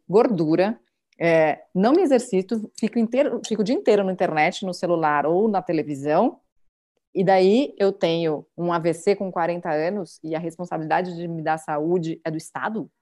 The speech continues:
Onde tá a nossa responsabilidade? E eu gosto muito, é, desde a primeira vez que eu encontrei com o Drauzio na vida, é, ele me, é, é, ele, ele falou isso, é, de chamar as pessoas na chincha pra essa responsabilidade da própria saúde delas.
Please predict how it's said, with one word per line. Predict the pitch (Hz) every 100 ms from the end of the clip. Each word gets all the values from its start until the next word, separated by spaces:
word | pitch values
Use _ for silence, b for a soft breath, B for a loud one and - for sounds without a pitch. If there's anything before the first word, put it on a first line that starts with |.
| _ _ _ _ _ _ _
Onde | 185 262 349
tá | 359 247
a |
nossa | 208 180 196 208 - 147
responsabilidade? | 156 143 143 143 143 135 123 - - - - 147 _ b b _ 185
E |
eu | 202
gosto | 240 247 262
muito, | 247 240 240 226 160 143 147
é, | 160 156 151 143 139 127
desde | 151 262 262
a |
primeira | 226 202 175
vez | 151 156
que | -
eu |
encontrei | 151 151 151 151
com | 151
o |
Drauzio | 147 147 151
na | 143 139
vida, | 151 185 156 139 139 -
é, | 156 160 - 170
ele | 175
me, | 185 185 180 -
é, | 160 -
é, | 165 160 156
ele, | 175 175 -
ele | 202
falou | - 175 175 185 185
isso, | 170 165 - 175 165 _ b b b
é, | 151 165 160 151
de | 151
chamar | 165 185 185
as | 196
pessoas | 180 190 180
na | 185
chincha | - - 185 180 - 147
pra | 143 151
essa | 151 160
responsabilidade | 160 151 165 160 160 151 156 151 151
da | 151
própria | 156 156 156
saúde | 151 147 156 151
delas. | 135 117 107 -